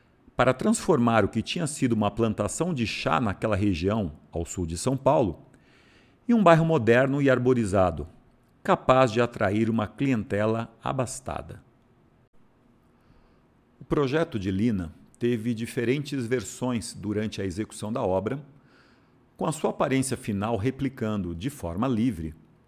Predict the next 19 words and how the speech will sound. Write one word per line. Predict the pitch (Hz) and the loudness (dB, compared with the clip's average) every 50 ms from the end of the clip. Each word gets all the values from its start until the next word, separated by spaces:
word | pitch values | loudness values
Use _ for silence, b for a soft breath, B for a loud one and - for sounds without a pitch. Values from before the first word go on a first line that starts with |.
| b b b b b b b - | b b b b b b b -4
as | 120 120 120 - - - - - _ _ _ _ _ - | -2 -2 -2 -4 -8 -14 -16 -20 _ _ _ _ _ 2
Case | 175 170 185 180 160 139 151 151 | 2 2 2 2 -2 -4 -4 -4
Study | 151 - - - - 135 127 117 120 107 - - | -4 -6 -8 -4 -2 -2 0 0 -2 -4 -6 -4
Houses, | 107 104 101 95 85 85 - - - - - - - _ _ _ _ _ b b b b b b b b b b b _ | -4 -2 -2 -2 -4 -6 -10 -14 -14 -16 -16 -18 -20 _ _ _ _ _ b b b b b b b b b b b _
construídas | - 180 175 - - - 165 170 190 175 120 110 101 90 87 | -6 -6 -6 -6 -4 -2 0 0 0 0 0 0 0 0 -2
nos | 101 98 87 | -4 -4 -4
Estados | 90 95 - - - 127 - 123 110 98 | -6 -8 -8 -6 -4 -4 -4 -4 -4 -4
Unidos | 98 92 92 85 82 87 85 | -4 -4 -4 -4 -6 -6 -6
da | 80 101 | -6 -4
América | 104 104 104 113 123 104 87 - - 85 80 - - | -4 -4 -4 -4 -4 -6 -8 -10 -12 -16 -16 -16 -12
no | - 107 120 123 | -8 -6 -6 -6
pós-guerra, | 123 - - 160 156 156 127 107 101 98 95 98 92 110 110 - - b b b b b b b _ - | -6 -6 -2 0 0 0 0 0 0 0 0 0 -2 -6 -8 -10 -14 b b b b b b b _ -4
entre | 117 117 117 - 107 110 | -2 -2 -2 -2 -2 -2
mil | 127 165 185 | 0 0 -2
novecentos | 165 151 139 - - - 113 110 101 - - | -2 -4 -6 -8 -6 -6 -6 -6 -6 -6 -8
e | 92 104 | -10 -6
quarenta | - 101 92 92 92 87 95 | -4 -4 -4 -4 -4 -6 -6
e | 95 | -8
cinco | 92 - - - 120 143 135 - - 80 | -8 -6 -6 -4 -4 -4 -6 -8 -12 -16